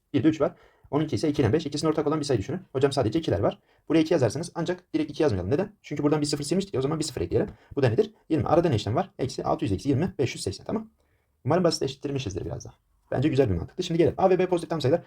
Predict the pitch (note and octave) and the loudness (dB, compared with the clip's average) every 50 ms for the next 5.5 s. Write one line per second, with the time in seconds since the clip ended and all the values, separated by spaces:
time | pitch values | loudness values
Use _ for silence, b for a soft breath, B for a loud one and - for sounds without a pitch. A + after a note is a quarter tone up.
0 | b b b - F3 G3+ F3+ D3 C#3+ D3 D#3+ F3+ F3 F3+ - F3+ E3+ F3+ F3 E3+ | b b b 2 4 4 4 4 2 2 2 2 2 2 0 4 4 4 4 4
1 | B2 F#2 G2+ b b b b b - D#3+ E3 - F3+ F#3 E3+ E3 F3 E3+ E3+ E3+ | 2 0 -2 b b b b b -6 -4 -2 2 4 4 4 6 4 4 4 4
2 | E3 C3 A#2 A2+ - E3 E3 - E3+ D3+ - - C#3 C#3+ D3 C3 A#2+ A2 G2 F#2 | 2 2 0 0 0 -2 -2 0 0 0 2 2 4 4 4 4 4 4 2 0
3 | - - A2 D3 D#3 E3 F3+ b b b b b b D3 D#3+ E3+ D#3+ D#3 E3+ E3+ | 0 0 2 2 2 0 -2 b b b b b b 0 2 4 4 4 4 4
4 | F3 C3+ A#2 E3 F3+ - - D3 D#3+ E3+ D3 D#3 - - F3+ F3 E3+ - D#3 D#3 | 4 4 4 2 2 2 4 4 6 6 4 4 2 2 0 0 0 0 2 2
5 | D3+ C#3 - F#2+ - D#3 G3+ G3+ - | 2 2 0 -2 0 0 0 -2 -4